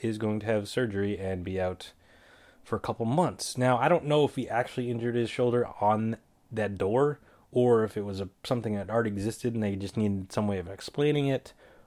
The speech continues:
or if it happened after that or what. I, who, I don't really know, but regardless of the fact, regardless of that fact, um, he is injured and will be out for,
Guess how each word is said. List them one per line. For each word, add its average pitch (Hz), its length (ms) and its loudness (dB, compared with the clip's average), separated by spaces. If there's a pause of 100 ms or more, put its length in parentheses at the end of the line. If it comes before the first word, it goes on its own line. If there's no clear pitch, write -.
(160)
or 127 240 6
if 110 80 -2
it 107 60 0
happened 101 320 -2
after 127 320 -4
that 123 200 2
or 92 200 -2
what. 117 320 0
I, 104 100 -2 (480)
who, 170 240 0
I 139 80 2
don't 160 220 2
really 131 240 0
know, 90 400 -2
but 87 240 -4 (320)
regardless 120 480 4
of 101 60 -6
the 104 80 -2
fact, 101 440 0 (640)
regardless 120 400 2
of 98 140 -6
that 107 200 0
fact, 90 400 -8 (440)
um, 95 420 -6
he 123 140 2
is 131 100 6
injured 110 340 2
and 101 80 0
will 101 100 2
be 98 120 2
out 95 260 0
for, 95 260 -4